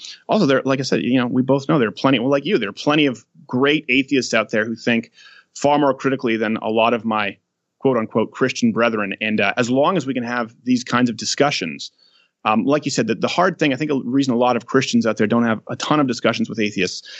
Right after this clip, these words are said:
is because of, you know, the bullying, um, in the sense that, like,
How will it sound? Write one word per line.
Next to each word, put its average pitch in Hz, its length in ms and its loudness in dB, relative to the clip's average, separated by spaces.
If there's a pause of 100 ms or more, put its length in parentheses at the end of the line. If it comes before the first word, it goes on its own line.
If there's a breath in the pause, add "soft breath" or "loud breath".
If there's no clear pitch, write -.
(120 loud breath)
is 127 120 2
because 120 380 2
of, 101 200 0
you 120 80 -6
know, 107 100 0
the 101 80 -2
bullying, 92 480 -2 (360 loud breath)
um, 101 440 2
in 120 80 0
the 113 120 0
sense 117 280 0
that, - 120 0
like, 98 320 -2